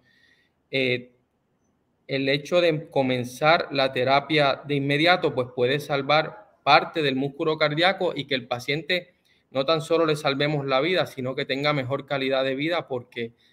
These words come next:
no se va a ir en un fallo cardíaco, no va a tener un corazón débil. Todo esto se puede lograr con una intervención a tiempo y, y adecuada.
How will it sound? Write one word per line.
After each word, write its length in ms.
no 180
se 180
va 120
a 60
ir 120
en 80
un 180
fallo 280
cardíaco, 560
no 120
va 80
a 60
tener 160
un 140
corazón 480
débil. 420
Todo 240
esto 180
se 100
puede 180
lograr 300
con 100
una 80
intervención 760
a 160
tiempo 540
y, 300
y 80
adecuada. 560